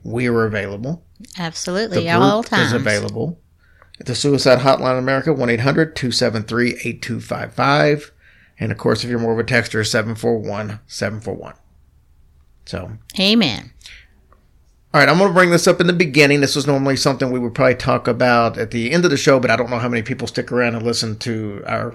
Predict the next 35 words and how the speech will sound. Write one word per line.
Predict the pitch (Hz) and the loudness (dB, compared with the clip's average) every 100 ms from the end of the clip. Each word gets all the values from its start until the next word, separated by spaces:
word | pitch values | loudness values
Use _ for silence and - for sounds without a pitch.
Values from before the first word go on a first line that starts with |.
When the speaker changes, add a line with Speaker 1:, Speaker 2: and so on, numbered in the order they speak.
| 120 | -8
Speaker 1:
you | 113 | -8
know, | 107 | -6
iTunes | 101 117 110 110 | -4 -4 -4 -6
reviews | 107 110 107 113 | -6 -8 -6 -6
and | |
stuff | 107 117 113 | -4 -4 0
like | 123 123 | -2 2
that. | 127 117 - - - - - _ _ _ _ _ _ | 2 2 0 -12 -20 -20 -20 _ _ _ _ _ _
But, | 151 143 - - - _ _ _ _ _ _ _ _ - | 6 8 6 2 -14 _ _ _ _ _ _ _ _ -18
uh, | - 50 - | -16 -16 -14
we | 165 143 | -6 2
gave | 151 160 160 | 8 8 8
it | 151 | 6
enough | 147 139 - | 6 2 4
time | 156 139 135 131 | 6 8 6 4
to | 117 | 0
where | 107 113 | -2 -2
we | 113 | -2
feel | 131 123 | 2 4
like | 123 117 110 | 6 4 2
there's | 117 107 | 0 0
not | 127 113 | 0 -2
really | 120 113 | -2 -2
much | 117 117 110 | -2 -4 -4
of | 107 | -6
an | 107 | -4
option | 107 117 - 120 107 - _ | -4 -4 -4 -4 -4 -8 _
with | 113 104 | -8 -8
restaurants | 110 120 113 139 120 107 | -2 -2 0 -2 -2 -4
being | - 117 110 | -4 -6 -6
closed | - 123 117 117 110 - | -2 0 2 0 -4 -6
still | - 123 | 0 0
here | 113 120 117 | 0 0 0
in | 113 | 0
Kentucky. | 104 120 120 127 120 110 | -2 0 0 0 -4 -6